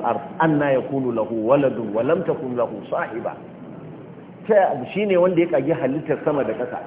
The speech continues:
ta yaya zai samu ɗa bayan ba shi da sahiba, ba shi da zauja, babu wata, ba, ba, ba, babu tamatan Allah. Shi kadai ne, ba zai yiwu a ce akwai wani wanda zai zamanto shi ne tamatansa ba.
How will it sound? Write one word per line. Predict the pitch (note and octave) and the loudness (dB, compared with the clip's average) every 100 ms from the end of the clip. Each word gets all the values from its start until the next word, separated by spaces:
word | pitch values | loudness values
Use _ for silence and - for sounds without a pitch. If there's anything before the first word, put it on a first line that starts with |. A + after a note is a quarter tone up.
| - - - | -14 -4 6
ta | |
yaya | A3 F3+ | 6 8
zai | F#3 - | 4 4
samu | A#2+ C3+ | 0 0
ɗa | D3 C3+ - - - - - - | 0 0 -2 -12 -16 -18 -6 2
bayan | F3 E3+ | 4 6
ba | F3+ D#3 | 4 2
shi | E3 | -2
da | C#3 | -2
sahiba, | D3+ C3+ C3 G2 - - - - - - - - - - | -2 -2 -4 -6 -10 -16 -18 -18 -16 -16 -18 -18 -18 0
ba | G#3+ F3+ | 2 2
shi | F#3 | 2
da | D3+ | 4
zauja, | C3 E3 D#3 C3+ - - - - - - - - | 8 8 6 2 -2 -12 -14 -18 -18 -18 -14 2
babu | G3 G#3+ F3+ E3+ | 6 8 10 8
wata, | E3+ - | 6 0
ba, | C#3+ - | -2 0
ba, | D#3 - | 0 4
ba, | D#3+ - | 4 6
babu | F3 G3 E3+ | 6 6 6
tamatan | - E3+ C3+ A#2 | 4 2 0 -2
Allah. | C3 C3 A#2 - - - - - - - - - | -2 -4 -6 -10 -16 -18 -16 -16 -16 -16 -12 -2
Shi | B3+ | 2
kadai | - B3+ B3+ | 6 6 6
ne, | G#3 | 6
ba | D3 E3 | 6 4
zai | B3+ G#3 | 4 4
yiwu | G3+ - | 4 4
a | D#3 | 2
ce | F3+ F3 | 0 0
akwai | - E3 | 0 4
wani | E3 E3+ E3+ | 6 6 6
wanda | E3+ E3+ C#3 | 4 4 0
zai | D3 | 0
zamanto | C3+ C#3 C#3+ D3+ D3 - - - - | 0 -2 -4 -4 -4 -6 -16 -16 -4
shi | F#3+ | 2
ne | D#3 | 2
tamatansa | D3+ D3 B2 B2+ A#2 | 4 2 0 -2 -4
ba. | F#2 | -6